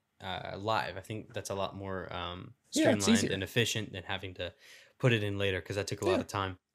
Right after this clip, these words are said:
Speaker 1: Um,
Speaker 2: Our
Speaker 1: so,
Speaker 2: sick template, Jet
Speaker 1: and, and having
Speaker 2: design.
Speaker 1: the
Speaker 2: It looks
Speaker 1: YouTube
Speaker 2: sick.
Speaker 1: Oh,
Speaker 2: Everybody
Speaker 1: thank you.
Speaker 2: comment down below how
Speaker 1: I'll
Speaker 2: sick it
Speaker 1: actually,
Speaker 2: looks. Doesn't look
Speaker 1: I'll
Speaker 2: sick? I
Speaker 1: probably
Speaker 2: love it.
Speaker 1: throw that into O B S eventually.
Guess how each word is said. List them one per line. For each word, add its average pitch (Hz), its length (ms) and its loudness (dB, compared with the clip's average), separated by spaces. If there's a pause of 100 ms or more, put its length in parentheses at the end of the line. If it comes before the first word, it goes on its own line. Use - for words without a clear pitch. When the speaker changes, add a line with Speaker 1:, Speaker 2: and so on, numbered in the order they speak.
(160)
Speaker 1:
Um, 101 440 -2 (340)
Speaker 2:
Our 135 120 8
Speaker 1:
so, 131 260 12
Speaker 2:
sick 165 120 10
template, 139 440 8
Jet 180 180 10
Speaker 1:
and, 180 100 8
and 185 80 12
having 202 260 12
Speaker 2:
design. 139 140 10
Speaker 1:
the - 40 10
Speaker 2:
It 160 40 12
looks 165 100 8
Speaker 1:
YouTube - 40 4
Speaker 2:
sick. 156 340 10 (260)
Speaker 1:
Oh, 190 180 2
Speaker 2:
Everybody 131 260 12
Speaker 1:
thank 127 40 8
you. - 40 6
Speaker 2:
comment 143 240 12
down 131 160 12
below 131 220 12
how 127 80 8
Speaker 1:
I'll 120 60 10
Speaker 2:
sick 143 100 10
it 160 100 12
Speaker 1:
actually, 208 180 12
Speaker 2:
looks. 185 100 12
Doesn't 147 200 10
look 139 60 10
Speaker 1:
I'll 139 60 10
Speaker 2:
sick? 185 100 8
I 180 40 10
Speaker 1:
probably 180 200 10
Speaker 2:
love 147 140 8
it. - 60 4
Speaker 1:
throw 139 240 10
that 135 160 10
into 117 220 4
O 117 120 0
B 113 160 2
S 117 360 0
eventually. 117 640 -2